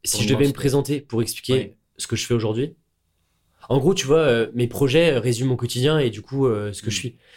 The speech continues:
Speaker 1: Mais, euh, je pourrais aussi te dire, euh, voilà, je suis quelqu'un de très sympa,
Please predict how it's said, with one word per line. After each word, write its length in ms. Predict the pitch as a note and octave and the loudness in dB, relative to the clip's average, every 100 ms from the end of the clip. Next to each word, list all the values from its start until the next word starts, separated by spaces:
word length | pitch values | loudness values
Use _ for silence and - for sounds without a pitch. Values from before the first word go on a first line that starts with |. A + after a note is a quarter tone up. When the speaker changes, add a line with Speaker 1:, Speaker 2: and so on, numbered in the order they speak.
| - | -8
Speaker 1:
Mais, 240 | A#2 B2 B2+ | 0 2 2
euh, 60 | B2 - _ _ _ _ _ - | 0 -10 _ _ _ _ _ -6
je 100 | - | -2
pourrais 180 | C3 C#3+ | 2 2
aussi 220 | C#3 D3 | 2 -4
te 60 | |
dire, 280 | A#2+ C#3+ E3 | 0 2 4
euh, 320 | C#3 B2 A#2+ | 4 4 4
voilà, 240 | A#2 B2+ C3+ | 2 2 0
je 60 | |
suis 100 | - | -2
quelqu'un 260 | A#2+ A2 B2+ | -2 0 0
de 60 | A#2+ | 0
très 140 | A#2+ | -2
sympa, 260 | A2+ G#2+ | -2 -2